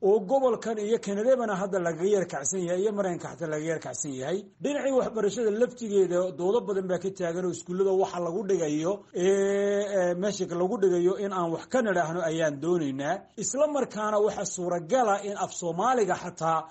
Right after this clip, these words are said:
lagu dhigo dugsiyada. Marka haddii aan qof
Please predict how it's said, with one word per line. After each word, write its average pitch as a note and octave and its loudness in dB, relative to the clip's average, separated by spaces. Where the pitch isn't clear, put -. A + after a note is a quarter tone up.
lagu F3+ 0
dhigo F#3+ 4
dugsiyada. F3 2
Marka A#3+ 2
haddii A3 -2
aan A3 -2
qof C4+ 2